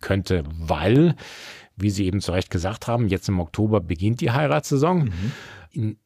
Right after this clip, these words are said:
Speaker 1: Indien ist es einfach Tradition. Ähm, ich weiß nicht, was bei uns Tradition, da wird der Brautstrauß geschmissen, die Gläser an die Wand gehauen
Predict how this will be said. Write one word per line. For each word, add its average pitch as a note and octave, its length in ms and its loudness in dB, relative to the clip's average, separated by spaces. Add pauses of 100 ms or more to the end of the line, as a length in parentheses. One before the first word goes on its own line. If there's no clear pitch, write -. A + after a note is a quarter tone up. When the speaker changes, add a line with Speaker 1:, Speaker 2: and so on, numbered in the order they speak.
(120)
Speaker 1:
Indien C3 320 4
ist A#2 200 -2
es A2 120 -8
einfach A2+ 360 0
Tradition. A2 1000 2
Ähm, F#2+ 360 0
ich - 100 -6
weiß G2+ 140 0
nicht, G2+ 80 0
was F#2 140 -2
bei - 80 -4
uns G#2+ 200 0
Tradition, G#2 680 2
da F#2+ 100 2
wird F#2+ 120 2
der F2+ 60 0
Brautstrauß G2 720 -2
geschmissen, G2+ 680 2
die F#2 120 0
Gläser G#2+ 320 2
an G2+ 100 2
die F#2+ 140 0
Wand G2+ 200 2
gehauen G2 560 2